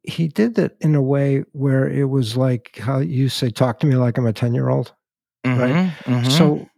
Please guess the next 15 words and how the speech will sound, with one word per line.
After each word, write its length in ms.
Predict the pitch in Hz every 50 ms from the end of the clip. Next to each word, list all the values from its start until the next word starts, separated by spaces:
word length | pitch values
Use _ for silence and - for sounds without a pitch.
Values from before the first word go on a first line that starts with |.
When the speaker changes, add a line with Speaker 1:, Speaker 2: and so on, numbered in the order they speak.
| _ _
Speaker 1:
we 260 | - 190 160 170 190
would 320 | 214 214 214 190 156 - - -
learn 340 | 180 143 147 143 147 151 147
the 100 | 139 123
basics, 580 | 104 117 110 107 101 - - - 113 - - -
and 120 | 156 151
then 180 | 165 170 185 190
you 100 | 190 175
would 140 | 160 151 135
get 180 | 147 139 127
sort 260 | - - - 147 131 123
of 160 | 120 110 113
real 220 | 123 123 120 113
problems. 720 | 98 - - 123 104 101 101 95 98 95 - 104 110 - -
Like, 240 | 117 110 107 104